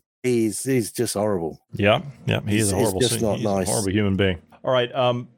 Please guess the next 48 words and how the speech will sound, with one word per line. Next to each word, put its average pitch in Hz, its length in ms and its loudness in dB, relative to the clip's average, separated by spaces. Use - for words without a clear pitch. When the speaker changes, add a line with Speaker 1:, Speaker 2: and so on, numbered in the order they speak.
Speaker 2:
we're 131 140 0
gonna 139 140 -2
go 117 100 2
ahead 113 160 2
and 107 80 -8
call 110 220 0
this - 180 -2
one 101 80 -4
done. 107 240 -2
Speaker 1:
I 143 100 2
know. - 40 -8
Speaker 2:
So, 104 260 0
uh, 101 100 2
but 123 400 0
Speaker 1:
Oh, 175 80 0
Speaker 2:
I 131 80 2
tell 147 160 -2
you 156 100 2
Speaker 1:
I 160 60 2
Speaker 2:
what, 151 80 0
Speaker 1:
know. 139 180 0
Speaker 2:
I 131 120 2
will, 147 260 -2
I 117 180 2
will 147 140 2
give 113 340 0
you, 95 420 0
I 92 140 2
will 113 100 0
give 104 200 0
you 95 80 -2
five 90 360 0
minutes 87 540 -4
because 87 240 -2
you 85 80 2
asked 80 180 0
for - 180 -4
it. - 160 -6
Speaker 1:
No, 247 500 0
no, 208 440 2
the 147 180 -2
subject 151 440 -2
I 165 80 2
really 165 340 2
want 147 220 -2
to 139 80 -8
go 143 220 2
into 139 560 0